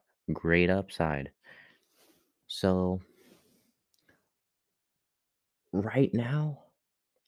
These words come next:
they just seem like they fit the Niners and they have a bit of upside. I, I overall just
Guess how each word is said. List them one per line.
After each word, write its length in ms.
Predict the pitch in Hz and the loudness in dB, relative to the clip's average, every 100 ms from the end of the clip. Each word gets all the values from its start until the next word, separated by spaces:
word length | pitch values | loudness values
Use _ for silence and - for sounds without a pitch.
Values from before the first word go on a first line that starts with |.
| _ _ _ _ _ _ | _ _ _ _ _ _
they 100 | 131 | -2
just 220 | 131 131 - - - - - - | 0 -2 -6 -20 -20 -20 -20 -20
seem 580 | - 113 107 104 101 98 | -4 0 2 2 0 0
like 260 | 95 90 - _ - | -2 -4 -8 _ -6
they 180 | 80 - _ - | -6 -6 _ -4
fit 200 | 82 82 - | -4 -2 -2
the 80 | |
Niners 640 | 82 82 82 80 82 82 80 | -2 -2 -2 -2 -2 -4 -4
and 220 | 78 78 - - _ _ _ | -4 -4 -8 -20 _ _ _
they 100 | - | -4
have 140 | 104 | -2
a 60 | 104 | -2
bit 180 | 98 107 | 0 0
of 200 | 107 107 | 0 -2
upside. 580 | - - 101 98 101 - _ _ _ _ _ _ _ _ _ _ _ - | -4 -4 -2 -2 -8 -14 _ _ _ _ _ _ _ _ _ _ _ -8
I, 720 | - - 110 113 113 120 110 - - | -6 -6 -8 -10 -8 -8 -8 -12 -6
I 240 | 107 123 - | 0 2 4
overall 760 | 113 117 113 110 110 110 113 101 | 4 4 2 2 0 2 0 0
just 260 | 107 - | -4 -12